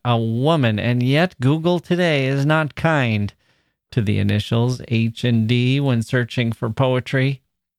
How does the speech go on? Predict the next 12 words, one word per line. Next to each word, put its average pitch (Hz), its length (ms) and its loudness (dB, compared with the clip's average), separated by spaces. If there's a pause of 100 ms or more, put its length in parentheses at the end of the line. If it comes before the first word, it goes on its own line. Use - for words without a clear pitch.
One 131 240 2
scrolls 147 500 0
in 147 200 0
vain 143 340 0
past 135 380 0
links 135 440 -2
to 143 220 0
Home 139 280 2
Depot 131 680 0
and 135 200 -2
Harley 131 440 0
Davidson 117 680 0